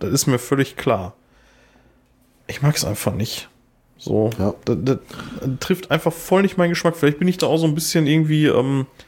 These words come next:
Speaker 1: ja, so ein bisschen vorgeprägt. Hier, wie hieß die andere Band, die da offensichtlich so komplett gecovert hat, mal vor zehn Jahren? Attic, ne?
Speaker 2: Ähm, ach so, ähm, ja, was, was heißt gecovert? Ich find die schon, äh,
Speaker 1: Ja, komm.
Speaker 2: auf ihre Art und Weise sehr eigenständig, aber, ähm,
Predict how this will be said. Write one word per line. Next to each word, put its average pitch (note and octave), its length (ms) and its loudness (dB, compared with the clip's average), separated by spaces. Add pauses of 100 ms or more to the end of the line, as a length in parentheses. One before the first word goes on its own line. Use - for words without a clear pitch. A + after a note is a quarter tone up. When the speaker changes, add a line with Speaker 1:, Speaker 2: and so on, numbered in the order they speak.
(480)
Speaker 1:
ja, B2+ 100 4
so D3 80 4
ein D3 60 2
bisschen D#3+ 240 0
vorgeprägt. E3+ 880 0
Hier, B2+ 360 0
wie C3+ 80 -4
hieß D#3+ 280 0
die - 100 0
andere D#3 180 4
Band, D3+ 240 0
die C#3 80 0
da C3+ 180 2 (120)
offensichtlich D3 580 -2
so D3 80 2
komplett D3 420 -6
gecovert - 580 -4
hat, D#3 120 0
mal C3+ 140 2
vor - 240 -10
zehn C#3+ 260 0
Jahren? D3 320 4 (320)
Attic, - 420 -2
ne? B2 200 2 (260)
Speaker 2:
Ähm, A#2+ 400 2 (500)
ach - 140 0
so, C3 640 6
ähm, B2 260 0
ja, C3+ 500 6
was, A#2 100 -2 (140)
was A2+ 160 -4
heißt C3+ 240 0
gecovert? A#2+ 500 0
Ich - 100 -16
find A2+ 220 -4
die A#2+ 100 2
schon, A#2+ 360 0
äh, A2+ 360 2
Speaker 1:
Ja, G#2+ 260 0
komm. A2+ 280 0
Speaker 2:
auf G#2+ 180 -4
ihre A#2+ 180 2
Art B2 180 4
und B2 100 2
Weise C3+ 180 4
sehr A#2+ 160 4
eigenständig, C#3 1000 0
aber, A2+ 480 4
ähm, A#2 180 0